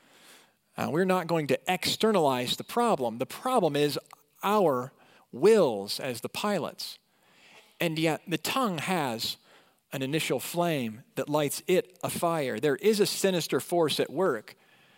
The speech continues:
to ruin us and fool us with our own tongues. And the answer is, one answer could be sin. And it's a true answer, as we're all born in Adam, sinners with his problem, sinners with his sin.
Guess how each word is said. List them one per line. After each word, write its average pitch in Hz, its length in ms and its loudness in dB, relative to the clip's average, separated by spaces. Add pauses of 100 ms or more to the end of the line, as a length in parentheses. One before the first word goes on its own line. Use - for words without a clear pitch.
(280)
to 151 120 -4
ruin 170 420 0
us - 440 -6
and 131 140 -10
fool 196 280 -2
us 110 220 -2
with 131 160 -4
our 127 140 0
own 113 160 -4
tongues. 123 680 -6 (920)
And - 80 -6
the 147 140 0
answer 135 340 2
is, 123 380 0 (140)
one 185 160 0
answer 127 360 -4
could 127 200 -6
be 143 120 -2
sin. 139 500 0 (400)
And 127 100 -8
it's - 80 -6
a 151 40 -6
true 247 340 2
answer, 123 340 -2
as 123 160 -4
we're 147 160 2
all 160 160 4
born 165 280 -2
in 147 120 -4
Adam, 156 460 -4
sinners 160 420 -4
with 139 140 -8
his 143 160 -4
problem, 135 500 -4
sinners 143 400 -8
with 117 140 -10
his 143 140 -8
sin. 147 380 -6